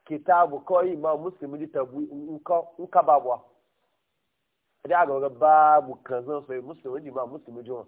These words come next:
Imam Al-Maziri, to Al-Imam Nawawi, especially Imam Nawawi, aka ka abuwa bu shi Sahih Muslim bu. In sharai na jinin. So daga sharai wuce wasu ku, ga bu abuwa bu ya Sahih Muslim bu ti ya hanyu.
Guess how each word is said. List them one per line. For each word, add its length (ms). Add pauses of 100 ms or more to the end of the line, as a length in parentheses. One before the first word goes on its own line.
(2000)
Imam 440
Al-Maziri, 760 (880)
to 100
Al-Imam 600 (140)
Nawawi, 420
especially 480
Imam 300 (100)
Nawawi, 320
aka 140
ka 200
abuwa 320
bu 200
shi 100
Sahih 200
Muslim 380
bu. 140 (560)
In 100
sharai 300
na 180
jinin. 260 (920)
So 180
daga 240
sharai 340
wuce 260
wasu 260
ku, 200 (300)
ga 140
bu 140
abuwa 400
bu 80
ya 100
Sahih 220
Muslim 360
bu 140
ti 200
ya 100
hanyu. 300